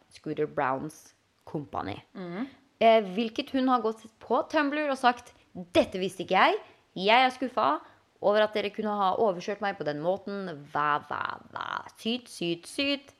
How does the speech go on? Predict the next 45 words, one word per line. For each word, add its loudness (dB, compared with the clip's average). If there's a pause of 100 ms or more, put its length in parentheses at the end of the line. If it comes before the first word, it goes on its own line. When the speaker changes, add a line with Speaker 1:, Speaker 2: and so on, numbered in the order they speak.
Speaker 1:
jeg 4
skriver -4
låt.» -6 (180)
Speaker 2:
Og 8
hun 4
sa 4
at -4
hun 0
ikke -6
visste -12
om -6
det 0 (160)
før, 0
eh, 2
oss -8
andre. 0
Altså, 0
hun -4
leste -2
pressemeldinga -6
som -6
alle -2
oss -4
andre. -2 (460)
Speaker 1:
Ja, 8
at -2
hun 2
fant -8
ut -2
at, -2
eh, 0 (880)
hun -2
var 2
solgt -4
ut -8
via -2 (160)
en -12 (100)
Speaker 2:
Via. -4
Speaker 1:
pressemelding. -2
Speaker 2:
Mm. -6 (380)
Speaker 1:
Eh, 2 (500)
kona 2
til -4
Scooter -4
Brown 4